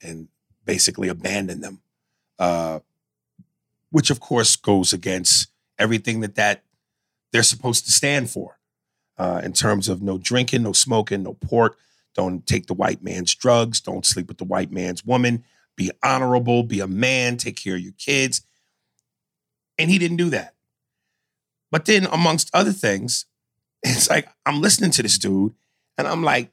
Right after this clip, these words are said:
this dude amongst, I don't, I don't know what the word is for that. Uh, deadbeat dad, scumbag.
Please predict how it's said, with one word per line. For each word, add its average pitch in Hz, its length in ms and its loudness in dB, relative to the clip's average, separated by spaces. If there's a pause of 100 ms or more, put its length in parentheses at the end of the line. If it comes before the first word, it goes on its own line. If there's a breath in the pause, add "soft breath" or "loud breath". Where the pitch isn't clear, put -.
(100)
this - 200 2
dude 180 400 2
amongst, 135 600 0 (1040)
I 170 60 4
don't, 185 160 0 (100)
I 156 80 4
don't 165 120 2
know 143 80 2
what 131 140 -2
the 120 60 -8
word 123 380 4
is 123 160 4
for - 140 0
that. 120 260 2 (1120)
Uh, 98 460 2 (2500)
deadbeat 123 360 0
dad, 135 420 2 (680)
scumbag. 131 680 2